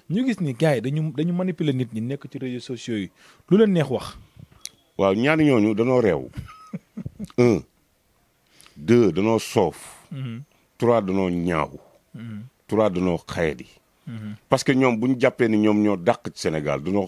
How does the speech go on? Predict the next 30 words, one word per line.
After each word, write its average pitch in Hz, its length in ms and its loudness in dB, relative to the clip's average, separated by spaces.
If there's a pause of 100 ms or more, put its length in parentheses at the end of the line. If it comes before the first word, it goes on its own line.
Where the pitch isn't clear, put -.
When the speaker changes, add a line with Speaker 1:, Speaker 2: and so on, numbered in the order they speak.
Speaker 2:
xamul, 95 240 2
yëguñu 107 320 6
li 90 80 -2
xew 71 180 -6
sax. - 340 -14 (140)
Speaker 1:
Mhm. 139 340 -6
Speaker 2:
Damaa 110 220 2
yaakaar 110 280 2
ni 92 140 2 (100)
génnuñu 110 460 4 (220)
Speaker 1:
Mhm. 147 180 -6
Speaker 2:
ba - 120 4
gis 110 180 -4
xale 110 200 2
yi 104 160 6
di 101 120 6
mindaanu. 92 500 4 (240)
Speaker 1:
Mhm. 147 240 -6 (140)
Waaw, 143 300 0
surtout. 156 360 -8 (200)
Speaker 2:
Wala 117 260 4
ñu 117 140 6
xale 113 220 4
yi 110 320 4
nga 113 100 2
xamante 110 380 -2
ni 98 160 2
ñooy 104 200 2
fubeere. 117 500 2 (140)
Speaker 1:
Mhm. 143 340 -8